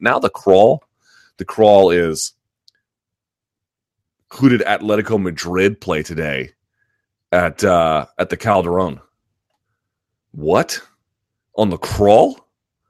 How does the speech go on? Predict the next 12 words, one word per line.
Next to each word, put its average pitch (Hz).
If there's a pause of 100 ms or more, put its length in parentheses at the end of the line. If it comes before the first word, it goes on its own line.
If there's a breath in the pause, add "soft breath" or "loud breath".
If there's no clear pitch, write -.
(480)
Who 160
did 143
Borussia 120
Dortmund 85
play? 67 (1120)
On 98
the 87
crawl. 80 (2250)
U 120
F 110
C 123
news. 76